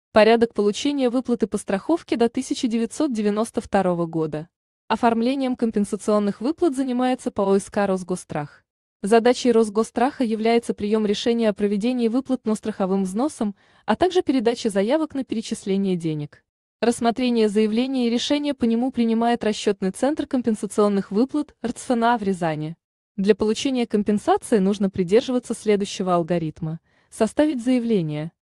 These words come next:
Подготовить необходимый пакет документов, к которым относят паспорт получателя, копия две целых три десятых и пять страниц. Если менялась фамилия, то соответствующий документ, подтверждающий этот факт.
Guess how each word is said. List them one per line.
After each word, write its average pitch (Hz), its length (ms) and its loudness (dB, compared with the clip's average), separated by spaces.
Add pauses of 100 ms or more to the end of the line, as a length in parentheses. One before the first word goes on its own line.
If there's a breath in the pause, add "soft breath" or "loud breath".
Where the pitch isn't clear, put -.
(180)
Подготовить 226 540 4
необходимый 226 600 -2
пакет 196 320 0
документов, 190 640 -2
к - 80 -20
которым 190 340 0
относят 175 480 -6 (140)
паспорт - 380 -4
получателя, 196 680 -2 (140)
копия 214 320 2
две 180 180 -2
целых 202 320 0
три 196 140 -6
десятых 262 480 -4
и - 60 -6
пять 190 220 -4
страниц. 165 600 -8 (380)
Если 240 340 0
менялась 233 460 0
фамилия, 214 640 0 (140 soft breath)
то 233 120 2
соответствующий 214 800 0
документ, 202 560 -2
подтверждающий 247 840 0
этот 190 260 -2
факт. - 420 -6